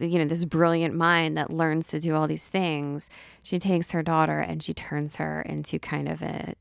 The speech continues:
you know, the antithesis of everything that she had wanted. She pushed her too far.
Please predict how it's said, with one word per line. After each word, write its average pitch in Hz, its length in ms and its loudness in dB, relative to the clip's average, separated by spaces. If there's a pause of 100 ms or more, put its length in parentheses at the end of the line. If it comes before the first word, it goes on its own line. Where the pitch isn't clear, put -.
you 165 80 -4
know, 160 100 -8
the 151 200 -6
antithesis - 920 -8
of 165 140 -8
everything - 440 -10
that - 120 -10
she - 160 -12
had - 140 -10
wanted. - 360 -8
She - 100 -12
pushed - 280 -10
her - 80 -12
too - 180 -12
far. - 380 -14